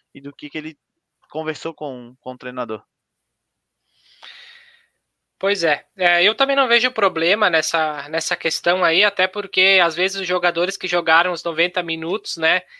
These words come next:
Speaker 2: é, tão cansados, pra bater pênalti, a gente sabe, sabe que tem que tá com a condição física e mental também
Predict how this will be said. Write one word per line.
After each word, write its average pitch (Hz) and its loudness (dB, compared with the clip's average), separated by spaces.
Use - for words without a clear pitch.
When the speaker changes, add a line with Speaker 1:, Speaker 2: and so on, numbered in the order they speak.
Speaker 2:
é, 160 4
tão 202 0
cansados, 202 0
pra 170 0
bater 165 0
pênalti, 190 -2
a 185 -6
gente 180 -10
sabe, 185 -2
sabe 185 0
que - -20
tem 185 -6
que 185 -18
tá 175 4
com 165 -12
a 156 -4
condição 180 -8
física 196 -4
e 160 -6
mental 185 0
também 175 -6